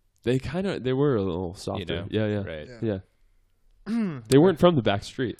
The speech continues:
Speaker 3: <laughs> So it is, uh, two to one, Brian, right now.
Speaker 1: All right.
Speaker 3: Brett, you ready?
Speaker 1: Bring it.
Speaker 3: Yo.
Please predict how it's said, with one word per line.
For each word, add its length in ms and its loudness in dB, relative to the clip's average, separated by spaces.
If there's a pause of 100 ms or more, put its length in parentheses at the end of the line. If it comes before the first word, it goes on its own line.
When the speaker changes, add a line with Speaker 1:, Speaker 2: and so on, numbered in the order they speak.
(100)
Speaker 3:
<laughs> 0 - (540)
So 240 4
it 120 -2
is, 320 0
uh, 220 -2
two 160 -2
to 60 0
one, 160 -2
Brian, 220 0
right 120 -6
now. 140 -8 (200)
Speaker 1:
All 60 -14
right. 180 -10 (200)
Speaker 3:
Brett, 120 -12
you 60 -12
ready? 160 -14 (760)
Speaker 1:
Bring 140 -8
it. 100 -10 (2000)
Speaker 3:
Yo. 380 2